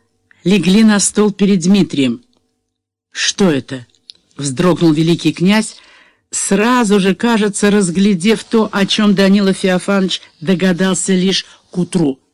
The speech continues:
"Стрелы с озера Киова", подвинул к ним Данила Феофанович стрелу из Покровского.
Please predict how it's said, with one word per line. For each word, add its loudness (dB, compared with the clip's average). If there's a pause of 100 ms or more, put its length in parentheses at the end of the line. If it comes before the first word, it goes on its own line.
(640)
"Стрелы 0 (180)
с 0
озера 2
Киова", 0 (1400)
подвинул 2 (380)
к -14
ним 4
Данила 2
Феофанович -2
стрелу -2 (220)
из -6
Покровского. -4